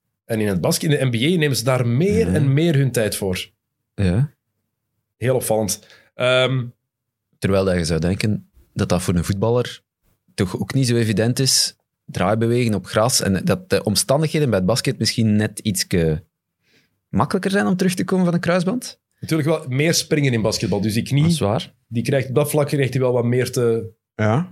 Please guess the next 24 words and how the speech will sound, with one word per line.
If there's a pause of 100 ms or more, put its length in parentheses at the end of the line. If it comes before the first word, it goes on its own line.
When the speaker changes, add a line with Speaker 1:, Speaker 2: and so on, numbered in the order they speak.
Speaker 1:
druk
te
verduren.
Speaker 2:
Ja.
Speaker 1:
Harde
ondergrond,
of,
hangt
er
ook
vanaf
natuurlijk.
Want
als,
als
je
gevroren
heeft,
dan
Speaker 2:
Ja,
het
is
dat. (360)
Speaker 1:
Ja.